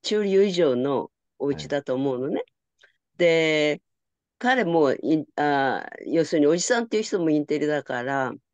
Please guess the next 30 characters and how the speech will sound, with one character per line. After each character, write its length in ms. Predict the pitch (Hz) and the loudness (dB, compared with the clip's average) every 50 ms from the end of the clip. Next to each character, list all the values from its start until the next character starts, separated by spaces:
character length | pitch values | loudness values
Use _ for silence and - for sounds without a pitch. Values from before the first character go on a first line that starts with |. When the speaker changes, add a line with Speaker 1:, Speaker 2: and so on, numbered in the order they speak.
| _ - | _ -16
Speaker 2:
う 40 | 147 | -14
ん。 60 | 143 - _ _ _ _ _ _ _ 117 | -14 -16 _ _ _ _ _ _ _ -2
Speaker 1:
だ 160 | 139 190 185 | 0 2 2
か 80 | 185 180 | 2 2
ら 100 | 170 170 | 2 0
こ 160 | - - 190 | 0 0 2
う 60 | 180 | 2
い 60 | 175 | 2
う 40 | 165 | 0
会 280 | - 190 175 165 165 165 | 0 0 0 0 2 2
話 200 | 170 170 175 185 | 2 2 2 2
が 200 | 196 202 190 156 | 2 2 2 2
成 160 | 151 151 151 | 2 2 0
り 80 | 156 | -2
立 240 | 165 - - 170 175 - | -2 -2 -2 -2 -2 -4
つ 160 | - - 143 | -4 -2 -2
ん 80 | 143 | 0
だ 120 | 131 135 131 | 0 -2 -2
と 120 | - 147 | -2 -2
思 160 | 147 160 170 | -2 0 0
う 40 | 170 | -2
ん 40 | 151 | -2
で 80 | - - | -4 -6
す 60 | - | -8
け 100 | 139 127 | -6 -4
ど、 240 | - 139 139 131 - _ - - - - 165 | -2 -2 -2 -4 -6 _ -20 -20 -20 -18 -18
Speaker 2:
う 20 | |
ん。 60 | 151 | -6
Speaker 1:
そ 100 | - 165 | -2 0
の、 200 | 156 151 143 - | 2 2 2 0